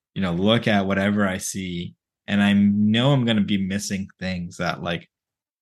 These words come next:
some person is tweeting. So I may not actually see everything, but I'm hoping somehow I'm seeing, like, I'm n-, leaving it up to chance to be like, <laughs> "Hopefully I see, like,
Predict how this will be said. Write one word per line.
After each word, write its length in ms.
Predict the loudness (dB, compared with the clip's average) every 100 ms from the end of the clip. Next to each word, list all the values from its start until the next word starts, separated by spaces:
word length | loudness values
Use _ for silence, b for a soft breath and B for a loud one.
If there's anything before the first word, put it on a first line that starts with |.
| -8
some 460 | 0 2 2 0
person 400 | 0 0 0 -4
is 140 | -4 -8
tweeting. 580 | -2 0 0 -2 -6 -10 _ _
So 160 | -2
I 60 | 2
may 160 | 4
not 160 | 4 2
actually 280 | 0 -4 -10
see 360 | -8 -4 -2
everything, 580 | -2 -6 -10 -8 -8 -10 _ _ -4
but 120 | -2
I'm 80 | 0
hoping 640 | 0 0 2 2 4 2
somehow 460 | 0 -2 -2 -2 -4
I'm 180 | -6 -8
seeing, 380 | -8 -8 -8 -8
like, 280 | -10 -10 -16 _ _ _ _ _ _ _ -8
I'm 260 | 0 2 4
n-, 160 | 4
leaving 220 | 4 4
it 80 | 2
up 120 | 0
to 80 | -4
chance 500 | -6 -4 -4 -4 -8
to 100 | -10
be 140 | -6 -4
like, 200 | -4 -4
<laughs> 60 |
"Hopefully 260 | -4 -4 0
I 160 | 0 0
see, 200 | -2 -2
like, 280 | -2 -6